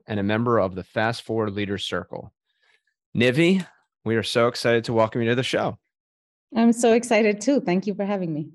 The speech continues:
Speaker 1: It's great to have you. Uh, so many different leadership experiences between Ithaca and where you are today as the C E O of Bridges to Prosperity. So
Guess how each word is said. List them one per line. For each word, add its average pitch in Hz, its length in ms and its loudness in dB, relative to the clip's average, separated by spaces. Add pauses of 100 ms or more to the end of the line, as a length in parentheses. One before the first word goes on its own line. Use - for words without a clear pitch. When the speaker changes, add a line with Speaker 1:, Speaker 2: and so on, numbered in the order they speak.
(320)
Speaker 1:
It's 113 200 -12
great 131 320 0
to 156 120 0
have 107 300 0
you. 107 400 -6
Uh, 101 480 2 (180)
so 147 280 0
many 156 180 4
different 135 320 2
leadership 120 400 0
experiences 113 1160 -2
between 107 560 -6
Ithaca 127 560 -2
and 107 180 -2
where 110 140 2
you 107 160 0
are 107 100 0
today 104 340 -4
as 98 120 -8
the 104 100 -16
C 107 300 -8
E 107 60 -2
O 104 80 0
of - 120 -12
Bridges 101 320 -8
to - 120 -8
Prosperity. 95 580 -2
So 104 420 2